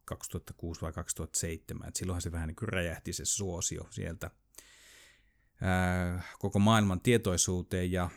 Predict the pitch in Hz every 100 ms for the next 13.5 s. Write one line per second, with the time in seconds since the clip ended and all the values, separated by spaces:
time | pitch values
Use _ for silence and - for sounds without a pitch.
0 | - 90 90 87 - - 113 113 120 120
1 | 113 - - 113 113 127 131 139 135 -
2 | 131 135 123 117 101 113 110 92 95 -
3 | - 90 - 123 - 107 110 104 104 120
4 | 101 95 92 - 120 - 98 95 - -
5 | - - - _ _ 110 - - 98 95
6 | 90 - 87 90 85 - _ - - -
7 | 85 - 107 107 101 - 98 92 87 85
8 | - - 87 87 85 87 - 87 85 90
9 | 85 - _ _ _ - - 95 98 92
10 | 92 90 90 101 - 90 87 - 90 85
11 | 85 - 90 131 131 131 110 - 117 113
12 | - - 107 98 92 90 - 95 95 85
13 | 85 87 87 - -